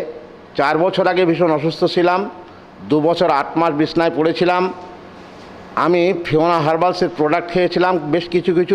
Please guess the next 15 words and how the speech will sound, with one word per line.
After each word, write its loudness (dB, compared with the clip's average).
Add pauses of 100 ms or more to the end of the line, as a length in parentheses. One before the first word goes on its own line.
(140)
প্রোডাক্ট 0
খেয়ে 2
আমি 2 (100)
সম্পূর্ণ 0
এখন 2
সুস্থ, 0 (600)
আমাকে 0
দেখতে 0
পাচ্ছেন। 2
সেই 2
সঙ্গে 0
আমার 2
স্ত্রীর 0 (500)
ঊনচল্লিশ 2 (120)
বছরের 2